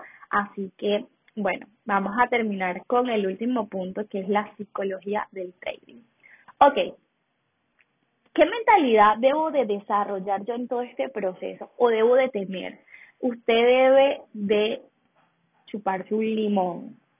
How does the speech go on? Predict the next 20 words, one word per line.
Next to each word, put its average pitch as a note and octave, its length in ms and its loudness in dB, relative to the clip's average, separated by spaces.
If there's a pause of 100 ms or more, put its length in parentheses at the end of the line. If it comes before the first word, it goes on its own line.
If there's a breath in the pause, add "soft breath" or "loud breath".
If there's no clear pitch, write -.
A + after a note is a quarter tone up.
(460)
cuando G#3 440 4
el G3 120 -4
mercado F#3 440 -8
esté G#3 240 -8
a G3+ 60 0
la G3+ 160 0
baja. - 560 -4
Usted G#3+ 260 -8
debe A3 300 2
de B3 140 2
relajarse, F#3+ 1160 0 (320 soft breath)
usted G#3 420 -6
debe A3 240 -4
poner F#3+ 280 -8
buena G3+ 440 0
música, A3+ 840 -4
usted F#3+ 440 -6
debe G3+ 480 -2
solamente G#3 680 -4
de A3+ 160 -8